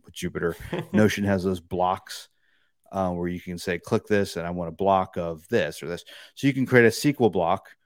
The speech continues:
Speaker 1: and then that creates a data frame, which you can access in Python if you want to, or you can access, they have charts where you can just pick it and then from the S Q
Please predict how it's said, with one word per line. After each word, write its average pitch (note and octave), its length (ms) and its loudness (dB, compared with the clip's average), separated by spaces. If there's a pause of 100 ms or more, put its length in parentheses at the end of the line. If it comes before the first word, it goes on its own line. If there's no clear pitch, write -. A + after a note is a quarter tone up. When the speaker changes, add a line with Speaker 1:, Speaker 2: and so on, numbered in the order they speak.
(560)
Speaker 1:
and A2 100 0
then A2 120 2
that A#2 180 2
creates A#2+ 280 0
a G2+ 40 -4
data A#2 380 2
frame, G2+ 640 -4 (120)
which A2 220 -4
you G#2+ 80 -2
can G2+ 140 -4
access F#2+ 400 -4
in B2+ 100 -4
Python F#2 540 -4
if F2+ 120 -12
you G2+ 120 -4
want E2 220 -8
to, G2 260 0
or F#2 80 -2
you F2 100 -6
can F2+ 140 -8
access, F2+ 420 -8
they F#2+ 140 -8
have F#2 160 -4
charts - 560 -2 (100)
where F2 140 -8
you E2+ 80 -8
can E2+ 100 -10
just - 200 -10 (120)
pick - 220 -6
it E2 200 -4 (400)
and F2 160 -6
then D#2+ 340 -6
from G2 180 4
the F2+ 60 4
S - 80 -6
Q F#2 120 -2